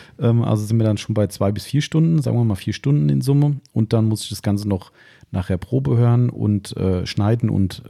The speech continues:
Speaker 2: bearbeiten. Das ist in der Regel auch nochmal eine Stunde grob, die mit anfällt, weil ich sie mir nicht mehr komplett anhöre.
Speaker 1: Ja.
Speaker 2: Früher habe ich sie echt noch komplett durchgehört. Das war dann nochmal Arbeit.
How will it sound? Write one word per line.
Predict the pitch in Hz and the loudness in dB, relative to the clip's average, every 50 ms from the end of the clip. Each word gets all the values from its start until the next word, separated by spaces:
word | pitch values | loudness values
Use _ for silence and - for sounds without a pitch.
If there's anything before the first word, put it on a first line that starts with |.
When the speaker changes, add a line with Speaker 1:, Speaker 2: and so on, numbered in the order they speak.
| - | -6
Speaker 2:
bearbeiten. | - - - 95 117 123 131 127 123 120 120 110 | -6 -4 0 0 0 2 4 2 2 2 0 -2
Das | 101 - - | -2 -4 -6
ist | - - - - | -8 -10 -8 -4
in | - 98 | -2 0
der | 95 92 | 0 0
Regel | 95 92 95 - | 0 -2 -2 -2
auch | - | 0
nochmal | 120 131 127 | 2 2 4
eine | 123 120 | 2 2
Stunde | 120 - - 120 120 120 117 - - - | 0 0 0 2 2 2 0 -2 -6 -4
grob, | - 113 117 117 - | 0 0 0 0 -2
die | - 117 113 - | -8 -8 -8 -4
mit | - 110 104 - - _ _ | -4 -4 -4 -4 -8 _ _
anfällt, | - 107 110 - - 120 117 117 - _ _ _ | -4 -4 -2 0 0 -2 -2 -2 -6 _ _ _
weil | - - 98 110 | -4 0 2 2
ich | 120 117 | 2 2
sie | 120 | 2
mir | 113 | 2
nicht | 113 117 - - | 2 0 0 -2
mehr | 113 | -4
komplett | - - 123 117 110 98 - | -2 0 -2 0 0 -2 -2
anhöre. | - 104 143 143 147 147 156 170 165 - _ _ - 117 | -2 -2 0 2 2 2 0 -2 -4 -6 _ _ -6 -4
Speaker 1:
Ja. | 104 107 120 - _ _ | -4 -4 -4 -8 _ _
Speaker 2:
Früher | - - 113 110 | -6 0 2 2
habe | 110 107 | 2 2
ich | 107 | 0
sie | - 120 | -2 -2
echt | 113 110 - | -2 0 0
noch | 120 - - | -2 -4 -4
komplett | - - 127 127 127 123 120 - | -4 -2 0 0 0 0 0 0
durchgehört. | 127 139 - - 160 147 151 151 151 - | -2 -2 0 0 0 2 2 0 -2 -4
Das | 113 107 - | -8 -6 -4
war | 110 | -2
dann | 101 101 98 98 | -2 -2 -2 -2
nochmal | 104 120 - 160 147 120 | -2 -2 0 -2 -2 0
Arbeit. | 127 135 143 147 151 147 | 0 2 2 2 2 0